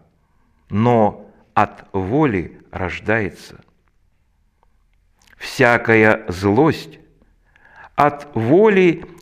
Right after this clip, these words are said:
и свободного произволения бывает.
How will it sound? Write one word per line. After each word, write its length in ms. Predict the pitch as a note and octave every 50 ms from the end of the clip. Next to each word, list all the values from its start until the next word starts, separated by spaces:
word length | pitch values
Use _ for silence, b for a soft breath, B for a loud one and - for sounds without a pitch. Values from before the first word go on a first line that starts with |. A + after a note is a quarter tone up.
| _ _ -
и 120 | D3 D3
свободного 1040 | C#3+ - - B2 B2+ A#2+ G#2 G#2+ C#3+ D3+ C#3 B2+ C#3 C#3 C3+ B2+ C3 B2+ A#2+ A2 B B B B B -
произволения 1040 | A2 A#2 A2+ G#2+ G2 F2+ G#2 G2 G#2 G#2 F#2+ F#2+ G2 G2 G2 F#2+ F#2+ F#2 F#2 F#2 F2+ B B B
бывает. 720 | - E2+ F#2+ G2+ F#2 F2+ F#2+ F#2+ F#2+ F2+ F2 F2 - -